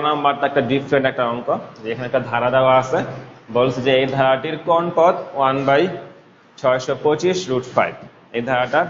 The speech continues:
কোন পদ one by ছয়শো পঁচিশ root five, এটা আমাদের বের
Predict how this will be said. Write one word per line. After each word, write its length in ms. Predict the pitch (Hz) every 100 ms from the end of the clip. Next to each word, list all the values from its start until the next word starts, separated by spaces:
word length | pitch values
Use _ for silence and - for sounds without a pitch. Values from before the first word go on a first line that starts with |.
| -
কোন 140 | 156 156 160
পদ 180 | 160 - - - - _ - 123
one 120 | 131 135
by 120 | 131 135
ছয়শো 320 | 143 131 131 135 135
পঁচিশ 320 | 139 156 147 -
root 160 | 120 117
five, 180 | 147 160 160
এটা 100 | 123 110
আমাদের 200 | 110 107
বের 120 | 104